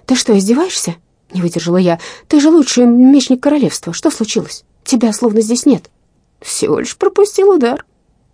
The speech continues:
Он нагнулся за мечом. Я не понимала, почему так злюсь. Вдруг в голове мелькнуло: "Алайла". Словно сегодняшняя невнимательность Атоса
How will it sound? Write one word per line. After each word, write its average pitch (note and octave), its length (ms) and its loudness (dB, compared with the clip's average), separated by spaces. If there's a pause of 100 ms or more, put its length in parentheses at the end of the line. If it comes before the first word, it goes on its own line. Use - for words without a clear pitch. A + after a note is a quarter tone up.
Он D#3 160 -2
нагнулся D3 460 -6
за D3+ 100 -8
мечом. - 320 -14 (920)
Я - 120 -18
не - 60 -18
понимала, F3 400 -4
почему F#3+ 340 -6
так A3 180 -6
злюсь. F#3 300 -6 (420)
Вдруг F#3+ 280 -2
в F3 100 -4
голове F#3+ 320 0
мелькнуло: D#3 520 -4 (180)
"Алайла". E3+ 520 -8 (500)
Словно F3+ 380 -6
сегодняшняя F3 560 -6
невнимательность F3 760 -4
Атоса F3 360 -8